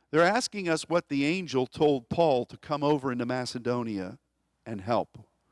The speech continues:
Show us how to call out to God. Show us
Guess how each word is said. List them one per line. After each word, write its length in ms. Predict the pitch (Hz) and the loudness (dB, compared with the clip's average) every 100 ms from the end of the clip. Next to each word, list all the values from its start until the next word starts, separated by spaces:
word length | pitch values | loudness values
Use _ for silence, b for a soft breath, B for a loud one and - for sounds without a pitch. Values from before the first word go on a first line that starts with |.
| b b b b b b | b b b b b b
Show 460 | - - 233 262 | -4 4 8 8
us 460 | 175 143 143 - - _ _ _ _ | 8 6 2 -8 -14 _ _ _ _
how 220 | - 170 156 | -4 2 2
to 80 | |
call 380 | 143 - 165 151 | 0 2 4 6
out 200 | 143 131 | 4 2
to 80 | 120 | -6
God. 460 | 110 113 85 - _ _ _ _ _ _ _ _ _ _ _ | -2 0 0 -4 _ _ _ _ _ _ _ _ _ _ _
Show 420 | - - 233 247 | -8 2 6 8
us 420 | 165 135 - - | 8 6 2 -10